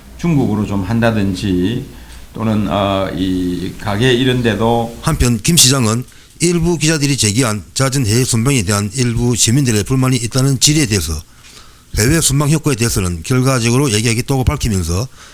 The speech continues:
Speaker 2: 그 성과물을 제시했고, 앞으로도 통영 관광과 통영 특산물 판매를 위한 해외 순방은 계속하겠다고 천명했습니다.
Speaker 1: 해외 자주 나간다는 게 중요한 게 아니고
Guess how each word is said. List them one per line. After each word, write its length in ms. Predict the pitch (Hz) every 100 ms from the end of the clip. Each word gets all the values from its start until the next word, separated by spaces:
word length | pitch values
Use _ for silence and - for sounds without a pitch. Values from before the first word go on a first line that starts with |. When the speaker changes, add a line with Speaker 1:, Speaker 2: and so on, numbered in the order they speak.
| - -
Speaker 2:
그 180 | - 135
성과물을 520 | 139 147 127 131 165
제시했고, 560 | 160 101 135 123 - 78 - - - -
앞으로도 600 | 139 143 135 113 90 90 90
통영 400 | - 143 143 143
관광과 600 | 123 117 120 123 87 78 -
통영 260 | 120 131 131
특산물 360 | 143 - 135
판매를 420 | 131 139 143 139 92
위한 220 | 98 117 - - - -
해외 220 | 110 143
순방은 400 | 143 113 117 90 82 - - - -
계속하겠다고 760 | 120 117 113 120 131 147 160
천명했습니다. 720 | - 113 113 107 87 80 78 - - - - - - - - - - - - - -
Speaker 1:
해외 560 | 147 220 247 196 -
자주 280 | - 214 240
나간다는 480 | 202 127 139 165 208
게 140 | 226
중요한 440 | - 98 117 123 127
게 80 | 196
아니고 640 | 180 120 208 139 85 -